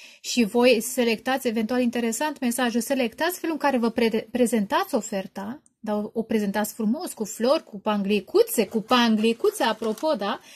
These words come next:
Cu panglicuțe să înfrumusețați oferta ca să fiți siguri că luați banii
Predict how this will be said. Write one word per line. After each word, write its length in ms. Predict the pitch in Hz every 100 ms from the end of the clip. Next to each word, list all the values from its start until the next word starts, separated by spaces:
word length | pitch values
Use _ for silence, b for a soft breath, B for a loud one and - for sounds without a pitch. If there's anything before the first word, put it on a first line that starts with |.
| B B
Cu 140 | - 247
panglicuțe 680 | 262 254 240 247 415 403
să 120 | 294 269
înfrumusețați 1500 | 254 254 254 254 254 269 - - 233 208 - 415 440 - -
oferta 540 | 214 208 220 208 320 330
ca 100 | 320
să 140 | 302
fiți 240 | 277 285 -
siguri 320 | 220 262 -
că 120 | 247
luați 380 | 220 214 220 202
banii 440 | 190 185 190 247